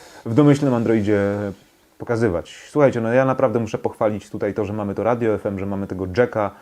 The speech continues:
nie musimy jakichś różnych przejściówek uruchamiać. I naprawdę podoba mi się praca tego urządzenia.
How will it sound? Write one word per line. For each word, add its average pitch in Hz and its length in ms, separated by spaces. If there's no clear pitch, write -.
nie 101 80
musimy 98 280
jakichś 92 240
różnych 98 340
przejściówek 107 540
uruchamiać. 104 600
I 117 40
naprawdę 180 400
podoba 175 300
mi 160 120
się 147 440
praca 110 260
tego 87 200
urządzenia. 87 540